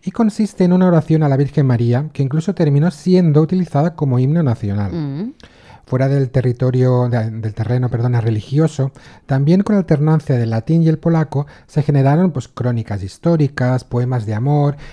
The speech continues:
Speaker 1: y obras así de un caire un poco más satírico.
Speaker 2: Mm.
Speaker 1: Fue con la llegada, como muchos sitios de, de Europa,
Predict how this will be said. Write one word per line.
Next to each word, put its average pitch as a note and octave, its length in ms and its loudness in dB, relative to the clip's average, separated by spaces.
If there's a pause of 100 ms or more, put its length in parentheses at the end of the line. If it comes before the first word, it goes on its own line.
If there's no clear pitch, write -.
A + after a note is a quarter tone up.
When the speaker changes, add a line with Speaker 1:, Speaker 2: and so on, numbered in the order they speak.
Speaker 1:
y C#3+ 160 0
obras F#3 260 0
así D#3+ 180 -2
de D#3 80 0
un C#3 100 0
caire C3 220 0
un C#3+ 100 0
poco C3 180 -2
más B2+ 180 -4
satírico. G2+ 680 -8 (140)
Speaker 2:
Mm. - 800 -18
Speaker 1:
Fue C#3 140 -2
con C#3+ 120 0
la C3+ 80 2
llegada, C3+ 460 2 (320)
como A#2+ 200 2
muchos C3+ 380 2
sitios B2+ 380 0
de, G#2+ 500 0
de G#2+ 100 -6
Europa, A#2 420 -2